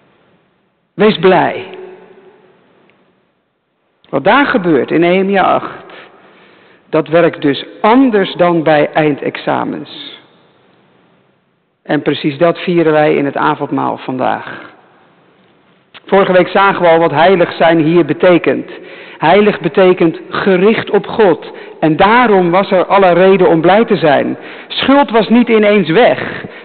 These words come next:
Er zou zeker nog over worden gesproken, maar niet vandaag.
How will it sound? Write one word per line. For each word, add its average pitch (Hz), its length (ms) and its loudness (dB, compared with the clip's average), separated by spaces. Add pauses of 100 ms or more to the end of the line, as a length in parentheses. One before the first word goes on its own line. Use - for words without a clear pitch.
Er 156 100 2
zou 135 240 0
zeker 233 380 2
nog 226 300 2
over 233 200 2
worden 226 220 2
gesproken, 175 680 0 (180)
maar 180 240 2
niet 226 280 4
vandaag. - 720 0